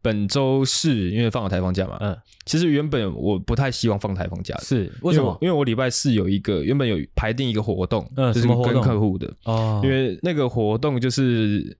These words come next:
Speaker 1: 你现在不做，呃，也要延到下个礼拜才做。
Speaker 2: 嗯。
Speaker 1: 所以我想要赶快把这件事情处理好。
Speaker 2: 是。
Speaker 1: 但是呢，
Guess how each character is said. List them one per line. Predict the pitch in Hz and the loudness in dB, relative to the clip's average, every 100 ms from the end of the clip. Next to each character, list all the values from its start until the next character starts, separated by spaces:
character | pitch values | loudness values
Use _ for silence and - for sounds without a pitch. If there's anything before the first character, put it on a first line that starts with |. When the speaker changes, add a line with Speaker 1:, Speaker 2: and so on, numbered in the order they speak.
| _ | _
Speaker 1:
你 | 117 | 0
现 | 135 | 2
在 | |
不 | 123 | 0
做， | 101 120 101 - | 0 0 0 0
呃， | 104 98 | 0 2
也 | 98 | 2
要 | 120 | 0
延 | 135 104 | 0 0
到 | 107 | 0
下 | 110 | -2
个 | 90 | -4
礼 | 87 | -8
拜 | - - | -6 -6
才 | - - | -4 -2
做。 | 131 | 0
Speaker 2:
嗯。 | 117 92 98 - | 0 -4 -10 -10
Speaker 1:
所 | - 147 | -2 0
以 | |
我 | 127 | 2
想 | 113 | 0
要 | 113 | -2
赶 | - | -2
快 | 101 113 | -4 -2
把 | 98 | -2
这 | |
件 | 110 107 | 0 0
事 | 113 | 0
情 | 92 | -4
处 | - - | -6 -6
理 | 85 | -6
好。 | - | -4
Speaker 2:
是。 | 143 123 95 - | 0 0 -2 -4
Speaker 1:
但 | 143 123 | -4 -2
是 | - 143 | 0 0
呢， | 101 107 98 | 2 2 0